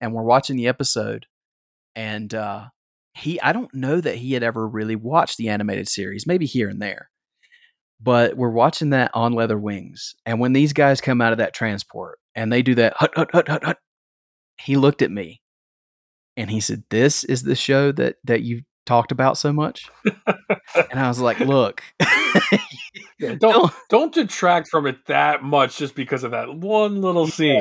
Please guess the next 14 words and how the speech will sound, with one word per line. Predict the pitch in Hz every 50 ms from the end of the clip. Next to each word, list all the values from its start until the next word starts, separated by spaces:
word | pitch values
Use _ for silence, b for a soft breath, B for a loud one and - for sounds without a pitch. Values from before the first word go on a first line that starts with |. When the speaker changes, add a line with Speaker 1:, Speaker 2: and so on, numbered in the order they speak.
| 117 110 135
Speaker 1:
yeah. | 139 131 120 113 113 107 120
I | 143
said, | - - 143 131 -
"Don't, | 135 147 151 - 151
look, | 160 139 117 - -
you | 120 135
gotta | - 175 165 147
watch | 143 139 131 120 110 -
more | 127 123 120 113
than | 110 107 107
just | 101 - 113 107 101 - 104
this." | 107 104 101 95 90 - -
But, | - 127 117 - _ _ - 120 - _ 135
but | - 127 127 123 -